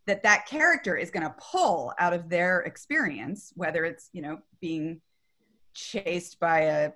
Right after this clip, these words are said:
alien from outer space or, or, or getting thrown into a snake bit by pirates, whatever it is, they're gonna pull some lesson. They're gonna learn something from that experience. And because you're right there inside them, you're gonna learn that lesson too,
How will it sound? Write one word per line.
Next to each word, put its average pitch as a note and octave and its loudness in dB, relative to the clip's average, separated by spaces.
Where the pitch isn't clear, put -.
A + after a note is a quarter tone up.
alien F3+ 0
from F#3 -2
outer F3 -2
space F#3 0
or, E3+ 2
or, D#3+ -4
or E3 -4
getting F3 -6
thrown G#3 2
into G3+ 0
a G3 0
snake G3 0
bit F#3+ 0
by F3+ 2
pirates, G#3+ 2
whatever D#4+ 10
it D4 6
is, C4+ 8
they're C#4 6
gonna D#4+ 4
pull F4 0
some F4 6
lesson. D#4+ 4
They're C4+ 4
gonna B3+ 0
learn D4 4
something C4+ 2
from A#3 -4
that G#3+ 2
experience. D4 -2
And A#3+ 2
because D4+ 2
you're C#4 4
right B3+ 2
there B3 4
inside A#3 2
them, F3+ -2
you're G#3 0
gonna A3 0
learn F3+ 0
that D#3+ -6
lesson C#3+ -6
too, - -10